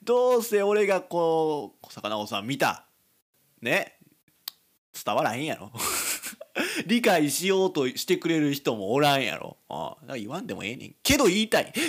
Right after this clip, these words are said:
<laughs> どっちやねん、このややこしいパーソナリティという。<laughs> いや、でも、もうわかるやろ、みんな。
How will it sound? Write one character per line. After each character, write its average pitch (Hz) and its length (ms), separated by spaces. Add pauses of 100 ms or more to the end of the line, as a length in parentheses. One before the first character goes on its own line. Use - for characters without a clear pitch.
(260)
<laughs> - 400
ど - 100
っ - 40 (180)
ち - 140
や 76 120
ね 95 120
ん、 95 60
こ 101 100
の 101 100
や 101 100
や 107 160
こ 113 120
し 107 160
い 104 40
パ 110 200
ー 110 40
ソ 110 100
ナ 113 100
リ 107 100
テ 101 80
ィ 98 60
と 95 120
い 101 60
う。 - 80
<laughs> 311 80 (2250)
い - 40
や、 110 60
で 139 60
も、 104 100
も 117 200
う 139 40
わ 302 60
か 415 100
る 480 120
や - 60
ろ、 82 80
み 90 120
ん 95 60
な。 - 140